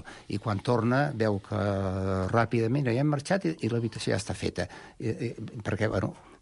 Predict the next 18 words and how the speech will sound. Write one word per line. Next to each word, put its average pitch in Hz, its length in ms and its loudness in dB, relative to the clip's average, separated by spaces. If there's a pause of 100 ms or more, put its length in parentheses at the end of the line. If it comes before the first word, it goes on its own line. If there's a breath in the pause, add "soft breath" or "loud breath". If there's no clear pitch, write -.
(200)
una 90 140 2
llei 82 480 2
de, 82 120 0 (120)
de 82 240 0
màrqueting 87 540 0 (100)
que, 85 160 -6
que 98 140 -6 (180)
sembla 90 400 -4
que, 92 220 -2 (100)
que 90 140 0
és 82 100 -4
incontestable 95 800 -2 (420 loud breath)
és - 180 0
que 120 120 0
una 117 100 2
persona 104 400 -2
que 104 80 -6
surt 95 400 -2